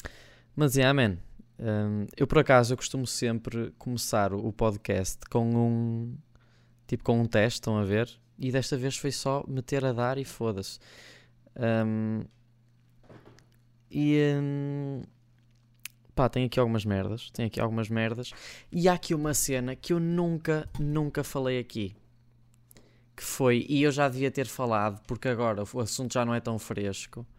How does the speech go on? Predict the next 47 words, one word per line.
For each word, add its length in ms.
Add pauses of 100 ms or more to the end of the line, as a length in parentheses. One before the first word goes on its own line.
(540)
E 80
então 240
já 160
não 120
dá 140
pa, 560 (140)
não 140
é, 80
pa 100
dizer 240
tudo 160
o 60
que 80
eu 40
tinha 220
a 20
dizer 220
em 80
relação 360
a 60
isso. 320 (680)
Hum, 720 (960)
o 40
que 100
é 40
que 60
aconteceu? 500 (1160)
Eu 120
fui 480 (160)
a 60
um 120
mundial 840 (180)
de 160
criadores 520
de 80
conteúdo. 600 (400)
Eu 120
fui 240
jogar 400
a 20
um 100
torneio 420
no 80
estádio 440
do 100
Betis, 360
futebol. 580